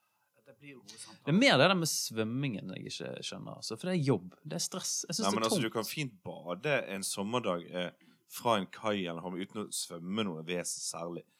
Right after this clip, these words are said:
Speaker 3: Du
Speaker 2: Ja,
Speaker 3: kan bare
Speaker 2: men
Speaker 3: hoppe uti og
Speaker 2: du,
Speaker 3: ligge og duppe og flyte
Speaker 2: ja, men jeg
Speaker 3: litt, da.
Speaker 2: greier ikke å flyte. Jeg, vel,
Speaker 3: Nei.
Speaker 2: jeg greier ikke å ligge på, for
Speaker 3: Nei, nei,
Speaker 2: eksempel
Speaker 3: men
Speaker 2: ligge
Speaker 3: det,
Speaker 2: på
Speaker 3: det er
Speaker 2: rygg og
Speaker 3: greit.
Speaker 2: flyte.
Speaker 3: Det er
Speaker 2: Jeg flyter
Speaker 3: greit.
Speaker 2: ikke. Jeg går,
Speaker 3: Det er greit.
Speaker 2: jeg går rett i bunn.
Speaker 1: Ja,
Speaker 3: Det er
Speaker 1: det er
Speaker 3: greit. Det er greit. Vi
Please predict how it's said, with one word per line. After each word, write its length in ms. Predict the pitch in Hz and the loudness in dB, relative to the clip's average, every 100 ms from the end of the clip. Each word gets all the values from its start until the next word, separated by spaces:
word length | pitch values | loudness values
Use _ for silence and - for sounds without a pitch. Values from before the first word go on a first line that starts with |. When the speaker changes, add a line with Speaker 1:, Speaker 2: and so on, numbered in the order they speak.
| - | -12
Speaker 3:
Du 60 | 170 | -4
Speaker 2:
Ja, 80 | - | 4
Speaker 3:
kan 60 | |
bare 100 | 98 | 6
Speaker 2:
men 140 | 208 - | 6 6
Speaker 3:
hoppe 80 | - | 6
uti 80 | - | 6
og 60 | |
Speaker 2:
du, 40 | 139 | 6
Speaker 3:
ligge 140 | 143 | 4
og 60 | - | 4
duppe 240 | 117 - 135 | 2 0 -8
og 60 | - | 0
flyte 100 | 202 | 2
Speaker 2:
ja, 60 | |
men 80 | 214 - | 2 2
jeg 80 | 185 | 0
Speaker 3:
litt, 60 | |
da. 60 | 170 | 0
Speaker 2:
greier 180 | 196 196 | -2 0
ikke 100 | 151 | -4
å 60 | |
flyte. 300 | - 98 - 101 - | 0 -2 -2 -12 0
Jeg, 140 | 160 185 | 2 6
vel, 140 | 202 - - | 4 4 -2
Speaker 3:
Nei. 140 | 113 214 | 4 4
Speaker 2:
jeg 80 | 214 | 6
greier 200 | 214 214 | 6 6
ikke 80 | 175 | 4
å 20 | |
ligge 140 | 170 | 0
på, 80 | 165 | -2
for 80 | - | -10
Speaker 3:
Nei, 140 | 143 110 | -4 0
nei, 60 | 156 | 4
Speaker 2:
eksempel 240 | 185 - 151 | 6 8 10
Speaker 3:
men 60 | |
Speaker 2:
ligge 100 | 156 | 10
Speaker 3:
det, 60 | - | 8
Speaker 2:
på 80 | 151 | 6
Speaker 3:
det 20 | |
er 80 | 147 | 4
Speaker 2:
rygg 60 | |
og 20 | |
Speaker 3:
greit. 80 | 127 | 4
Speaker 2:
flyte. 200 | 120 120 | 2 2
Speaker 3:
Det 40 | 104 | 2
er 80 | |
Speaker 2:
Jeg 80 | - | 4
flyter 240 | 196 190 113 | 4 6 4
Speaker 3:
greit. 60 | |
Speaker 2:
ikke. 100 | - | 4
Jeg 80 | 165 | 4
går, 80 | 165 | 4
Speaker 3:
Det 40 | |
er 40 | - | 2
greit. 120 | - | -4
Speaker 2:
jeg 40 | 196 | -4
går 80 | 196 | -4
rett 120 | - | -6
i 40 | 117 | -8
bunn. 100 | 98 _ | -10 _
Speaker 1:
Ja, 60 | 127 | -10
Speaker 3:
Det 0 | |
er 100 | 147 | -6
Speaker 1:
det 80 | 98 | -6
er 80 | - | -8
Speaker 3:
greit. 140 | 104 | -12
Det 80 | 92 | -12
er 40 | 95 | -8
greit. 320 | 85 _ - _ - - | -8 _ -20 _ -20 -12
Vi 80 | - | 0